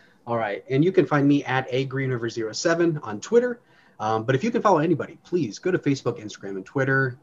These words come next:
YouTube. You're already on Twitch, so you know what to do. Search Borderline Entertainment, like, comment, follow, subscribe, all that great stuff. Join the community today and be a part of something that's growing, and we're having a ton of fun. But, uh, thank you again, Mario, so much for being on today's episode.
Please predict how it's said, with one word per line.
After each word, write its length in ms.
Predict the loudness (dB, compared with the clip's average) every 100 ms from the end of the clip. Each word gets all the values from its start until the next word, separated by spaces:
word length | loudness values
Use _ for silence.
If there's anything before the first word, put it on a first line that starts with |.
| 0
YouTube. 720 | 2 2 2 4 6 4 0 -4
You're 160 | -2
already 160 | 0 0
on 120 | -4
Twitch, 280 | -4 -6 -4
so 100 | -6
you 140 | -4
know 100 | -4
what 100 | -8
to 60 | -10
do. 220 | -10 -8 -2
Search 300 | -2 -2 0
Borderline 440 | 2 4 4 4
Entertainment, 640 | 2 -4 -4 -6 -8 -6
like, 280 | -4 -4 -4
comment, 220 | -4 -4
follow, 180 | -2 -2
subscribe, 560 | -4 -10 0 0 0 -2
all 180 | 4 6
that 220 | 6 2
great 240 | -2 -4 -4
stuff. 260 | -4 -4 -8 _ 0
Join 300 | 4 6 4
the 60 |
community 520 | 2 -4 -4 -6 -10 -14
today 520 | -20 -6 -2 -2 -4 -14 -20 -14
and 100 | -8
be 120 | -4
a 40 | -2
part 200 | -2 -4
of 80 | -4
something 260 | -10 -8
that's 140 | -10 -10
growing, 420 | -8 -6 -8 -12 _ _ -16
and 100 | -8
we're 80 | -6
having 180 | -6
a 40 | -8
ton 220 | -8 -10
of 80 | -8
fun. 280 | -6 -6 -8 _ _ _ -10
But, 240 | -10 -2
uh, 300 | 0 0 -2 -8 _
thank 260 | 2 4 6
you 140 | 4
again, 200 | 6 6
Mario, 280 | 6 4 2
so 160 | 0 -2
much 160 | -2
for 100 | -4
being 160 | -4 -4
on 120 | -4
today's 320 | -6 -8 -4
episode. 600 | -6 -6 -4 0 2 0